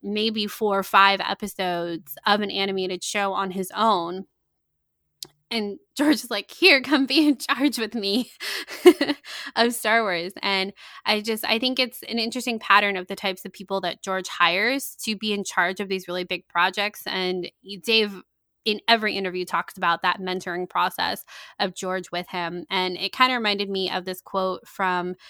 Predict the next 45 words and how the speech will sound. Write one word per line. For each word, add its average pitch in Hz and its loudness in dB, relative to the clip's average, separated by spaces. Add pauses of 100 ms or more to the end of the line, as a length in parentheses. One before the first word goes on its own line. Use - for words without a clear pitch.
(240)
Dave 190 -2
in 196 -4
The 190 -2
Mandalorian, 180 0
the 180 -4
gallery 175 2
behind 190 -4 (100)
the 196 -6 (200)
scenes, 220 -4
uh, 214 0
series, 262 -2 (420)
where 208 0 (240)
it 240 4
was 254 0
in 269 4
one 277 2
of 254 2
the 240 0
first 208 -8
episodes 202 -4
of 196 -6
that 180 -4
series, 208 -6
and 196 -2
they 185 -2
were 185 -4
talking 208 -2
about 185 4 (380)
bringing 220 -2
on 196 2
all 190 -2
these 185 -8
people, 190 -2
and 180 -2
there's 185 -2
this, - -8 (260)
you 202 -8
know, 190 -4
cutaway 226 4
interview 202 0
with 185 -4
Dave, 202 -2
and 202 -4
he's 196 -6
like, 180 -6